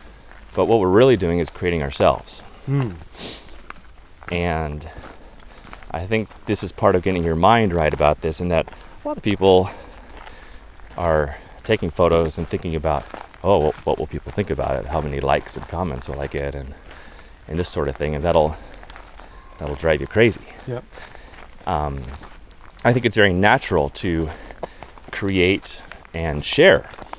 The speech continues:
Speaker 1: um, in a non-egotistic way.
Speaker 2: Yep.
Speaker 1: And then one of my other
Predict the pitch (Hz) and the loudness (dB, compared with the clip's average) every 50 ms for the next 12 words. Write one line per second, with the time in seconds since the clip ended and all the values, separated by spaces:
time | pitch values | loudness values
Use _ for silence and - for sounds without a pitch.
0 | - - - - - - - - - - - - 85 80 78 76 73 71 71 76 | -18 -20 -20 -20 -20 -20 -20 -20 -20 -14 -8 -6 -4 -2 -2 -2 -2 -4 -6 -10
1 | 78 - - - - - - 87 85 85 90 90 90 98 95 92 87 87 85 87 | -12 -14 -16 -20 -18 -14 -10 -8 -4 -2 0 2 4 4 4 4 2 0 -4 -6
2 | - 98 85 98 90 - 90 - - 87 - 73 67 58 57 67 - - - 127 | -8 -6 -4 -4 -4 -4 -4 -4 -6 -6 -6 -6 -8 -8 -10 -12 -14 -10 -8 -6
3 | 123 - - - - - - - - - - - - - - - - - - - | -6 -6 -8 -12 -16 -20 -20 -20 -20 -20 -18 -16 -16 -16 -16 -16 -18 -18 -20 -20
4 | - - - - - - - - - - - - 110 107 107 117 113 104 104 104 | -20 -20 -20 -20 -20 -20 -20 -20 -18 -14 -6 -2 0 4 4 4 4 6 6 8
5 | 98 98 95 95 90 90 | 8 8 8 8 8 6